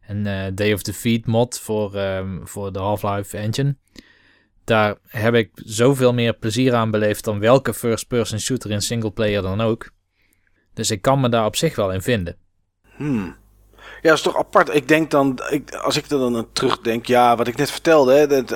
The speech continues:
Speaker 2: hele avonden, eh, Medal of Honor spelen was dan wel leuk, maar ik, ik zie dat, ik koppel dat nog steeds aan de mensen waarmee ik het dan speelde,
Speaker 1: Mhm.
Speaker 2: in plaats van de game zelf. Want het had ook gewoon een andere game kunnen zijn.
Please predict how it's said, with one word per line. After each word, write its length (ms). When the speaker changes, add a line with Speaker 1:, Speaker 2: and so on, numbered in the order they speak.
Speaker 2:
hele 340
avonden, 640
eh, 380
Medal 360
of 120
Honor 460
spelen 720
was 180
dan 160
wel 240
leuk, 300
maar 200
ik, 340
ik 160
zie 160
dat, 160
ik 80
koppel 260
dat 180
nog 120
steeds 380
aan 220
de 80
mensen 460
waarmee 340
ik 80
het 140
dan 160
speelde, 600
Speaker 1:
Mhm. 200
Speaker 2:
in 340
plaats 420
van 380
de 140
game 440
zelf. 400
Want 120
het 80
had 220
ook 200
gewoon 480
een 120
andere 460
game 260
kunnen 260
zijn. 360